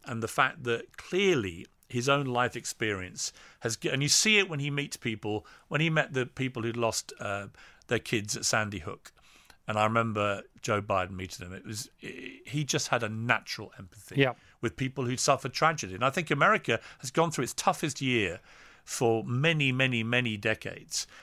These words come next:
Speaker 1: And in Biden, they might have somebody who can actually calm everything down, be a unifying force, as best anyone can be in polarized America,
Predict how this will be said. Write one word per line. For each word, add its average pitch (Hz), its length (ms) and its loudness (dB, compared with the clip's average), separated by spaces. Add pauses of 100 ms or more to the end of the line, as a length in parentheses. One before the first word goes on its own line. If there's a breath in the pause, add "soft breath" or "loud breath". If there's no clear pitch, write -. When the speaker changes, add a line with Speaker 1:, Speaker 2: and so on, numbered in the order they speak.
(140 loud breath)
Speaker 1:
And 117 400 4
in 123 200 -2
Biden, 151 500 4
they 117 80 -2
might 135 280 2
have 110 140 -4
somebody 90 600 -4 (320 soft breath)
who 117 100 0
can 117 140 2
actually 123 380 -2 (120)
calm 151 360 4
everything 143 420 0
down, 107 380 -8 (600 soft breath)
be 120 200 4
a - 20 8
unifying 123 680 4
force, 98 680 -4
as 101 120 -8
best 110 300 0
anyone 104 320 -4
can 104 160 -8
be 98 160 0
in 92 220 -8
polarized 98 440 0
America, 92 460 -4